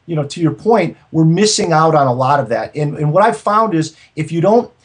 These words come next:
set a way to formalize those conversations with people at different levels, they simply don't happen. Or they happen,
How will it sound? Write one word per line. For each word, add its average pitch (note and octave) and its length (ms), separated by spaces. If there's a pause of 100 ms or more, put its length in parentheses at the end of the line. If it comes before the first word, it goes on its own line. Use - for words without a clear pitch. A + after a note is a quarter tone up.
(160)
set G3+ 300
a G3 60
way F#3 180
to - 80
formalize D#3+ 880
those D3+ 180
conversations D3+ 1120 (220)
with E3+ 280
people D#3 400
at - 200
different D3+ 340
levels, D3+ 480 (160)
they E3 100
simply A3 400
don't D#3+ 240
happen. D#3 460
Or F3 160
they E3 120
happen, D#3+ 600